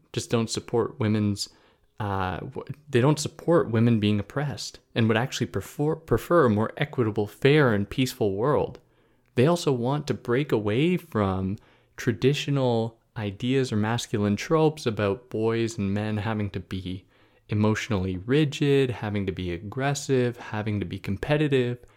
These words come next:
Many men don't actually resonate with that at all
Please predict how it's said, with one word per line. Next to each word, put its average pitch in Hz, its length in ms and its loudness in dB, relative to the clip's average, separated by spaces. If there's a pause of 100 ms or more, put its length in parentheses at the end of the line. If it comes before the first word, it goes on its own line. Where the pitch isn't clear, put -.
(280)
Many 226 220 4
men 151 320 2
don't 117 320 0
actually 113 260 -2
resonate 104 460 -2
with - 140 -6
that 95 280 -4
at 92 240 -6
all 113 500 -4